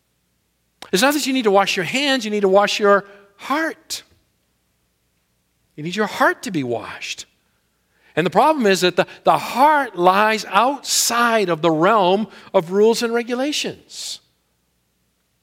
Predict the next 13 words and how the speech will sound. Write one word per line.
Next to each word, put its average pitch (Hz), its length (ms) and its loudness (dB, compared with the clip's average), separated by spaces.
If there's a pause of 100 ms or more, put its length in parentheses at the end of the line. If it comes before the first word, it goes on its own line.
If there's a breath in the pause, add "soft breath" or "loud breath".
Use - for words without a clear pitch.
(2500)
If 254 160 -2
you 320 160 4
understand 254 640 0
this, - 540 -4 (1800)
hear 254 240 0
and 196 100 2
understand, 175 520 -2
verse 151 160 0
ten, 226 160 -6
if 165 40 -4
you 185 80 0
understand 233 560 -2
this, 165 200 -4